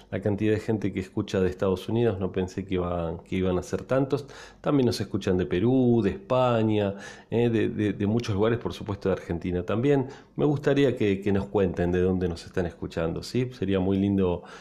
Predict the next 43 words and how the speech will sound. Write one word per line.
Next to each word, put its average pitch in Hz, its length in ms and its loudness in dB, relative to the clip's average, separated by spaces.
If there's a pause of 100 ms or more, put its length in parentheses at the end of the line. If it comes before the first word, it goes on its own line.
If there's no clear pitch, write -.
(200)
muy 120 140 2
lindo 135 220 2
escucharlos 165 540 -2
y 131 40 -4
saber 131 300 4
un 127 120 0
poco 123 220 0
más 123 200 0
qué 123 160 0
pasa 110 400 -2
en 101 100 0
sus - 160 -10
países, 95 720 0 (280)
eh, 80 500 -4 (800)
en - 100 -2
materia 165 400 2
de 143 60 4
salud 185 340 4
fundamentalmente, 113 800 2
aunque, 95 500 2 (340)
aunque 107 280 0
es 110 100 2
lindo 135 240 4
saber 113 500 2
de 104 220 -2
todo, 101 400 6
¿no? 147 240 2
A 117 80 0
mí, 117 220 -2 (640)
mm, 95 300 -6
realmente 98 440 2
me 95 100 2
gusta, 95 360 0
me 85 160 -2
gusta 101 260 -4
saber 101 300 0
de 107 100 2
todo, 156 280 4
me 120 80 2
gusta 101 240 -2
saber 95 280 -2
cómo 95 260 0
viven 98 420 2